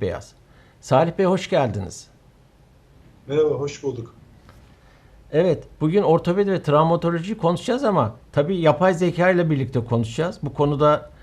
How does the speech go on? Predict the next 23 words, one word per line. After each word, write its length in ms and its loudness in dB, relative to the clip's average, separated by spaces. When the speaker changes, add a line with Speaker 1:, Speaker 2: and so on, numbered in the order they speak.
Speaker 1:
çalışmalar 600 2
yapıyor 420 0
değerli 340 0
doktor 320 -4
arkadaşımız. 760 -4
Öncelikle 520 0
ben 100 2
haftanın 380 2
sözüyle 460 -2
girmek 360 -2
istiyorum. 440 -6
Google'ın 320 2
C 200 -4
E 40 2
O'su 440 -4
Eric 240 2
Schmidt'in 360 -4
şöyle 340 0
bir 60 -2
lafı 260 2
var. 160 0
Diyor 200 2
ki, 180 -4